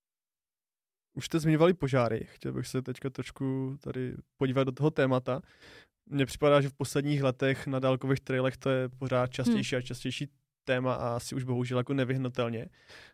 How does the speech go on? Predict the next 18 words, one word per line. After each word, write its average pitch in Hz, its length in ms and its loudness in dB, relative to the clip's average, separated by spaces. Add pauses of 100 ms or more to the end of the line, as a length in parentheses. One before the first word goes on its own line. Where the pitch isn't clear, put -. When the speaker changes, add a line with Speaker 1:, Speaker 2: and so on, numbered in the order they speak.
(120)
Speaker 1:
A 123 360 2 (240)
pro 139 180 4
většinu 135 460 2
lidí, 135 280 4
i 135 220 0
vlastně 131 320 0
včetně 147 400 0
mě, 131 240 2
tak, 127 200 -4 (140)
eh, 139 40 4 (520)
kteří 131 340 -2
nebyli 131 260 2
v - 40 -10
Americe 131 680 2
a 131 140 -2
nemohli 127 320 2
to 143 120 0
zažít, 127 340 0